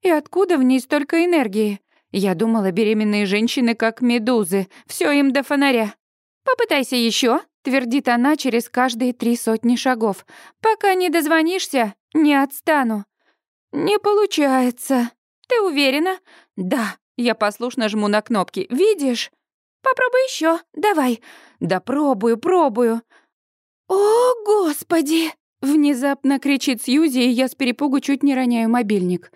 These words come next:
«Я пытаюсь. Честное слово, Сьюзи, я что могу, делаю». «Да нет, смотри».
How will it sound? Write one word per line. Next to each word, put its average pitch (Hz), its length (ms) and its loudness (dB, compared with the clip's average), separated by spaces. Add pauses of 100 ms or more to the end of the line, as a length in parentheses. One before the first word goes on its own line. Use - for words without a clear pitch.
(480)
«Я 233 320 0
пытаюсь. 226 840 -4 (280)
Честное 277 400 0
слово, 294 380 0
Сьюзи, 254 360 0
я 254 260 0
что 311 360 -2
могу, 262 460 2
делаю». 247 540 0 (600)
«Да 381 280 -2
нет, 403 640 -4 (420)
смотри». 349 840 0